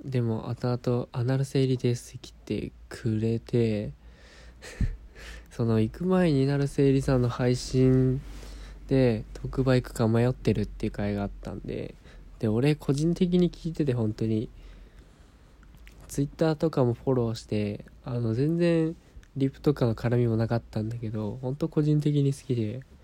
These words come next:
で、あー、まあ、機会があれば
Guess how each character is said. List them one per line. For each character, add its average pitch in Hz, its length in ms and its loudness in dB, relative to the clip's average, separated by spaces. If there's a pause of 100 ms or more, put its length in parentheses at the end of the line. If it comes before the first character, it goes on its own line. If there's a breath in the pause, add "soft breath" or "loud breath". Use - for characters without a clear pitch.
(520 loud breath)
で、 135 160 -2
あ 143 240 0
ー、 - 20 0
ま 143 360 -2
あ、 - 220 -20 (340 soft breath)
機 - 100 -20
会 175 240 2
が 135 120 2
あ 147 40 0
れ 143 120 0
ば 123 300 -4